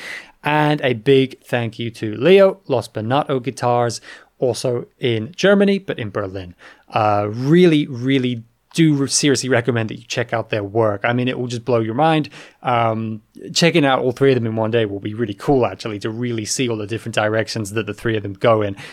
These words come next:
and all the ground that they cover between them. It's, it's kinda mind-blowing, actually. Uh, it gives you a real taste of all the stuff we were talking about in this episode, like, uh,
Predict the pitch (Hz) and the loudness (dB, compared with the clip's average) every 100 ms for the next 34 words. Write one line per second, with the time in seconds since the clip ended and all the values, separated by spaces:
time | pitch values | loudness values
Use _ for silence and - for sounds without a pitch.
0 | - 131 120 113 131 127 120 117 113 107 | -2 0 2 0 2 2 2 0 -4 -2
1 | 117 107 101 139 123 101 101 - - - | -4 -4 -2 0 0 -2 -6 -10 -14 -4
2 | 185 120 110 113 120 113 104 98 101 101 | 0 0 0 0 0 -2 -4 -6 -10 -10
3 | 120 113 117 - - _ 127 110 107 107 | -6 -6 -8 -16 -20 _ 2 2 2 2
4 | 135 127 117 120 127 120 113 - 117 110 | 2 2 2 4 4 4 2 0 0 -2
5 | 131 110 104 - - - 226 170 - 147 | -4 -4 -6 -14 -18 0 2 4 2 2
6 | 127 120 123 117 120 107 120 107 107 98 | 0 -4 -4 -4 -4 -2 -2 -2 -6 -6
7 | 95 131 143 | -8 -10 -10